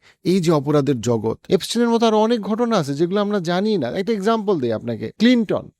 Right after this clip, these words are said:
ক্লিনটনের ভাষণে অনেক মানুষ আবেগে কেঁদে দিত, উফ। কিন্তু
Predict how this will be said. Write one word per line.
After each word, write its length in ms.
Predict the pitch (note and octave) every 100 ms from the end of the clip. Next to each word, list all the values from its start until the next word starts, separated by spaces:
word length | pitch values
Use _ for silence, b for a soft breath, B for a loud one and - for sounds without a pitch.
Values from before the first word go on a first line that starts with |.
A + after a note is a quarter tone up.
| -
ক্লিনটনের 480 | G#3+ A3+ A#3 A#3 G3
ভাষণে 420 | D#3+ F3 A3 G#3
অনেক 320 | F#3+ A3 F3+
মানুষ 380 | G#3 G#3 F#3+ - -
আবেগে 480 | F3 F#3 G#3+ G3
কেঁদে 280 | F#3 A3+ G#3+
দিত, 260 | F#3 C#3+ A2 -
উফ। 420 | G3+ A3 - -
কিন্তু 340 | - A3+ A#3+